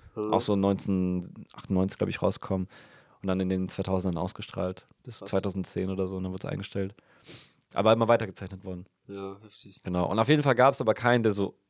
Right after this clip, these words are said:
Speaker 2: wie Muhammad Ali war. Bis jetzt. Kann sein, dass er später kam.
Speaker 1: Ach so, in Haji-, ach so.
Speaker 2: In Hajime no
Speaker 1: Okay,
Speaker 2: Ippo.
Speaker 1: aber der Main Character ist nicht so.
Speaker 2: Der Main Character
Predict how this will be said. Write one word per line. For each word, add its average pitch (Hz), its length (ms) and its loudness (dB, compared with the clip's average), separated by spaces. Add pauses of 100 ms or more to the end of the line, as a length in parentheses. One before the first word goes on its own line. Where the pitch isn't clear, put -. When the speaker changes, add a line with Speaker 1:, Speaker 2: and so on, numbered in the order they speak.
(140)
Speaker 2:
wie 113 440 0
Muhammad 95 420 0
Ali 85 200 -4
war. 90 220 -6 (800)
Bis 135 160 2
jetzt. - 380 2
Kann 113 160 0
sein, 120 160 8
dass 113 120 2
er 107 60 -8
später 92 260 -2
kam. 85 260 -6
Speaker 1:
Ach 127 180 2
so, 143 280 4
in 120 160 -2
Haji-, 120 300 -4
ach 107 120 -8
so. 110 200 -2
Speaker 2:
In 127 140 6
Hajime 117 280 6
no 107 40 4
Speaker 1:
Okay, 123 120 8
Speaker 2:
Ippo. 110 80 10
Speaker 1:
aber 90 240 6
der 120 140 4
Main 127 160 6
Character 131 320 2
ist 107 100 -8
nicht 104 120 -10
so. 92 260 -6
Speaker 2:
Der 110 240 4
Main 135 160 8
Character 123 480 6